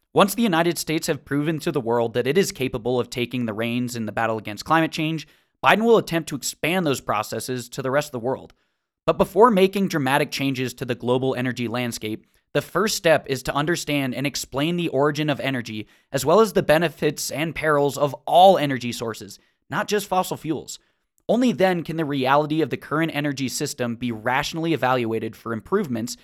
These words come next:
and the limits of the energy transition identified. It is certain that many parts of the world have begun the process of phasing out fossil fuels,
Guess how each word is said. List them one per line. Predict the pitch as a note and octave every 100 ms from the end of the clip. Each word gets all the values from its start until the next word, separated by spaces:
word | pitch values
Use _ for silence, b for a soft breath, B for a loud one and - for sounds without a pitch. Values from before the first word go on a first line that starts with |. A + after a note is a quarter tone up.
| b b
and | -
the | F3
limits | D3+ G3 A3 -
of | F#3+
the | F3+ D3
energy | D3+ D3 D3+
transition | - C#3+ A#2+ A2+ - A2+
identified. | A#2 C#3 C3+ - - _ _
It | -
is | F#3+ -
certain | G3 G#3 D3+
that | C#3 C3
many | C#3+ G#3
parts | - E3 E3 -
of | D3
the | D3
world | A2+ A2+ A2+
have | B2
begun | B2+ B2 E3+
the | E3+
process | C#3 A#2 - B2+ C3+
of | -
phasing | B2+ C3+ D3
out | C#3 C#3
fossil | B2+ A#2+ -
fuels, | A#2+ G#2+ F2+ -